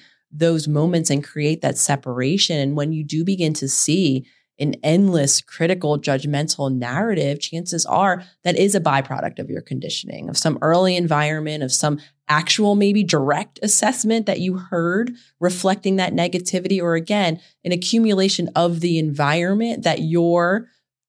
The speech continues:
developmentally immature perspective landed on, that it was because you are not worthy, not lovable, whatever was happening or not happening in your environment, you became the cause. You continue to, preferring the familiar, repeat those assessments through life.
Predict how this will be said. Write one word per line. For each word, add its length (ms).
developmentally 680
immature 480
perspective 1000
landed 540
on, 320
that 140
it 100
was 280
because 540
you 240
are 180
not 360
worthy, 340
not 320
lovable, 600
whatever 400
was 160
happening 480
or 100
not 220
happening 540
in 140
your 160
environment, 500
you 280
became 320
the 80
cause. 600
You 100
continue 560
to, 340
preferring 580
the 100
familiar, 640
repeat 600
those 340
assessments 640
through 280
life. 500